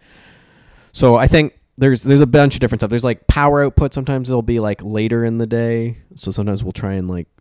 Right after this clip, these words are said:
orient towards that. But I think your point is for, for most people, it's going to definitely be the time that you will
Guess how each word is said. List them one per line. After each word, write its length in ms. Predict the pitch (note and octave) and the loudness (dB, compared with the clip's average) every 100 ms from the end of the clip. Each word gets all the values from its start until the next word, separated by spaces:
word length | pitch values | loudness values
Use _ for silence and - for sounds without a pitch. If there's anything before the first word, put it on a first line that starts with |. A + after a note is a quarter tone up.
| _ | _
orient 460 | G2+ G2 F#2+ F#2 F2 _ _ _ _ | -4 -2 -2 -6 -8 _ _ _ _
towards 360 | - G2 G2 - | -8 -4 -4 -4
that. 320 | G#2+ B2 - | -2 -2 -2
But 160 | G#2 F#2 _ _ _ _ _ _ | -4 -4 _ _ _ _ _ _
I 80 | A2 | -2
think 220 | A#2 G#2+ | 0 0
your 140 | G#2 | -4
point 320 | G#2 - G#2 G2 | -2 -2 -2 -4
is 260 | F#2 - | -6 -10
for, 300 | - A2 G#2 - _ | -6 -4 -4 -10 _
for 200 | G#2 F2 | -6 -6
most 640 | F#2+ G#2 G#2+ - - - | -4 -2 -2 -4 -12 -8
people, 440 | - G#2+ - F#2 | -6 -6 -6 -6
it's 140 | F#2 - | -6 -6
going 300 | F#2+ F#2 F#2+ | -6 -4 -6
to 80 | - | -8
definitely 540 | F#2+ F2+ G2 F2+ F2 | -8 -6 -8 -8 -8
be 300 | E2+ F2 F2 | -8 -8 -8
the 140 | F2+ | -8
time 400 | F2 - G2+ F#2+ | -8 -4 -4 -2
that 140 | F#2+ - | -4 -6
you 260 | G2 G2 | -4 -2
will 360 | F2+ F2+ F2 F2 | -2 -4 -6 -8